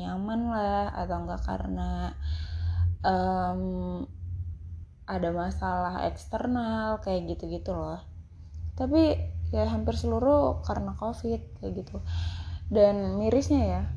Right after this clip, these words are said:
nih kita sharing aja ya, Rika sharing aja nih. Mirisnya, kemarin itu ada yang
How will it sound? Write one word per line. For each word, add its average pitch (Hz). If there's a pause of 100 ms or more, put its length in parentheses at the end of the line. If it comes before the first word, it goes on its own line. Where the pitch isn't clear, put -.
(680)
nih 262
kita -
sharing 190
aja 208
ya, - (160)
Rika 247
sharing 196
aja 226
nih. 202 (880)
Mirisnya, 247 (1800)
kemarin 214
itu 254 (480)
ada 202
yang 202